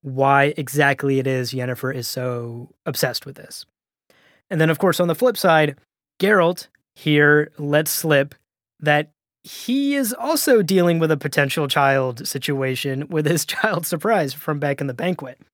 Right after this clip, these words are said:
Uh, and I thought this was really touching and really interesting. He, he lets slip that he has a child surprise, and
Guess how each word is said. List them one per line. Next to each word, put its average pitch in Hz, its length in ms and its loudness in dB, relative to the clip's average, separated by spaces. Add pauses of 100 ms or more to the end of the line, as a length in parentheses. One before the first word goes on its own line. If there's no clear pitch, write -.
(680)
Uh, 143 220 -2
and 156 180 2
I 156 60 4
thought 196 260 2
this 190 160 -2
was 165 140 -4
really 151 200 2
touching 147 320 0
and 135 100 -2
really 131 200 -2
interesting. 127 600 -8
He, 135 280 -2 (580)
he 147 140 -2
lets 160 220 2
slip 151 320 2
that 143 120 2
he 135 80 2
has 139 180 2
a 139 40 -6
child 131 280 -4
surprise, 131 500 -8
and 127 160 -6